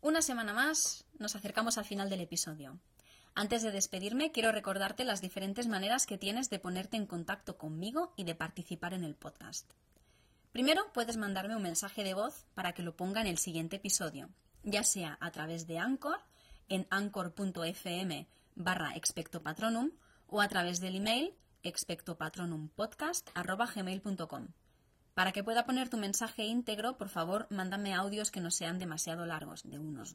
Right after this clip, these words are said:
de un minuto, dos minutos. Si eres más del formato escrito, puedes mandarme una lechuza a expectopatronumpodcast arroba gmail punto com o también puedes mandarme un mensaje directo a mi cuenta de Instagram, arroba coachbetg. Si te gusta el podcast,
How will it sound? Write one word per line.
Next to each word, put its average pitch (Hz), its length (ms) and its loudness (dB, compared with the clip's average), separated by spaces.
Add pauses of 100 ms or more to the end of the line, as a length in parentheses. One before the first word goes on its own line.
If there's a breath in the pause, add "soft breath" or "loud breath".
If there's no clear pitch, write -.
(140)
de 160 160 -4
un 151 40 -2
minuto, 185 380 0
dos 165 160 -4
minutos. - 540 -10 (1120 soft breath)
Si - 160 4
eres 294 180 4
más 285 160 6
del 208 120 2
formato 175 360 -2
escrito, 254 560 0 (640)
puedes 170 260 0
mandarme 196 380 2
una 202 160 2
lechuza 240 560 0
a - 80 -2
expectopatronumpodcast 196 1400 0
arroba 190 420 -2
gmail 180 280 -2
punto 180 260 -2
com 170 240 -6 (500 soft breath)
o 220 140 -4
también 247 320 6
puedes 214 240 0
mandarme 202 380 2
un 185 40 0
mensaje 160 380 -4
directo 214 420 0
a 247 60 2
mi 165 140 0
cuenta 170 320 -4
de 170 60 -2
Instagram, 226 520 0 (380 loud breath)
arroba 214 400 0
coachbetg. - 640 -6 (1000 soft breath)
Si - 140 -2
te 190 100 -2
gusta 175 240 0
el 175 120 -2
podcast, - 460 0